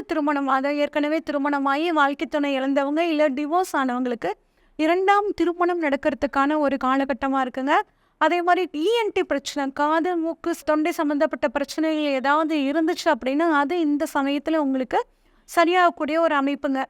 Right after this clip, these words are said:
குறிப்பா நீங்க வந்து பாத்தீங்கன்னா, தெய்வ காரியங்கள்ல நிறைய ஈடுபாடு பண்றது உங்க மனசுல ஒரு அமைதியை கொடுக்குங்க. குறிப்பா வெளிநாட்டு பயணங்களால ஒரு நன்மை அப்படிங்கிற ஒரு அமைப்பு இருக்கு. இப்ப குருவோட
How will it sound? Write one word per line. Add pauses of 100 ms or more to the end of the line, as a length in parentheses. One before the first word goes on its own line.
(520)
குறிப்பா
நீங்க
வந்து
பாத்தீங்கன்னா,
தெய்வ (100)
காரியங்கள்ல
நிறைய
ஈடுபாடு (100)
பண்றது
உங்க
மனசுல (440)
ஒரு
அமைதியை
கொடுக்குங்க.
குறிப்பா
வெளிநாட்டு
பயணங்களால
ஒரு
நன்மை
அப்படிங்கிற
ஒரு
அமைப்பு
இருக்கு. (400)
இப்ப
குருவோட